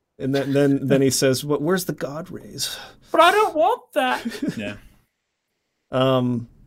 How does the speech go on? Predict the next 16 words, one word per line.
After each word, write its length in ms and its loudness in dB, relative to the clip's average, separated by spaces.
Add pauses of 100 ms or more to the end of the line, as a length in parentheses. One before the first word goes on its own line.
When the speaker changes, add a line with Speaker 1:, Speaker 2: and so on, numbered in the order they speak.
(120)
Speaker 2:
God 280 8
rays, 220 8
Speaker 1:
uh, 60 4
Speaker 2:
that's 300 4
right. 240 6
<laughs> 580 -4
Speaker 1:
Dude 140 2
McGuy 340 4
says, 260 0
"Uncharted 500 0
games 240 0
do 160 -2
that 140 0
as 100 -8
well." 260 0
Yep, 200 -4